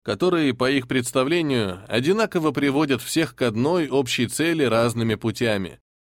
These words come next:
либо о существовании некого особого индивидуального пути спасения, доступного наравне с исполнением Божьей воли.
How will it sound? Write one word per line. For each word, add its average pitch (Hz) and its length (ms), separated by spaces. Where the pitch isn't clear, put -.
либо 202 340
о 131 60
существовании 123 840
некого 117 480
особого 175 580
индивидуального 127 920
пути 104 280
спасения, 185 680
доступного 180 600
наравне 123 440
с - 80
исполнением 107 840
Божьей 98 400
воли. 82 460